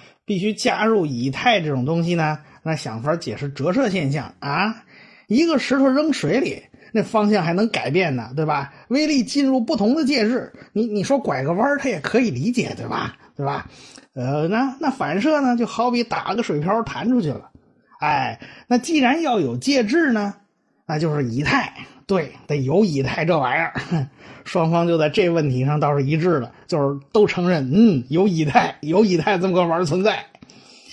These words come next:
那光到底是微粒还是波呢？这东西当时没法做实验，它测不出来。这问题一直就悬而未决。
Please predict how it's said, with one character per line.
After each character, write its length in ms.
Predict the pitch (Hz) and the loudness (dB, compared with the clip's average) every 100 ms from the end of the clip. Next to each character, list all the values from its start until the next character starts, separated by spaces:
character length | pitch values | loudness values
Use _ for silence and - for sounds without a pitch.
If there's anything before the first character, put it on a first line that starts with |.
| - - - | -20 -20 -8
那 80 | 226 | -4
光 340 | 294 339 359 | 0 2 2
到 100 | 466 539 554 | 0 2 2
底 140 | 170 123 | 2 -2
是 140 | - | -2
微 200 | 156 196 | 2 4
粒 140 | 196 135 | 4 2
还 140 | 165 | 2
是 100 | 185 | 0
波 380 | 139 175 226 226 | 2 4 6 6
呢？ 260 | 165 135 - _ _ - - | 2 -4 -10 _ _ -20 -18
这 140 | - 175 | -4 0
东 160 | 185 | 0
西 80 | 180 | 0
当 240 | 190 202 208 | 0 0 0
时 140 | 202 | 0
没 200 | 165 127 | 0 0
法 180 | 180 202 | -2 -2
做 180 | 190 135 | -2 -4
实 100 | 165 | -4
验， 160 | 180 - - | -6 -14 -12
它 60 | |
测 160 | 139 - | -8 -6
不 60 | 156 | -2
出 80 | 233 | -2
来。 340 | 208 254 311 - - - _ _ _ _ - - | -2 -6 -10 -20 -20 -20 _ _ _ _ -20 -16
这 100 | - | -4
问 260 | 165 226 190 | 0 2 0
题 120 | 139 | -2
一 520 | 165 233 302 359 247 | -4 -6 -4 0 0
直 200 | 127 151 | -2 -4
就 180 | 147 165 | -2 -2
悬 420 | 131 - - 143 | -2 -6 -4 -2
而 600 | 139 208 311 - 147 151 | 0 0 0 0 0 0
未 260 | 165 160 123 | 0 0 -2
决。 420 | - 117 135 - | -6 -8 -8 -10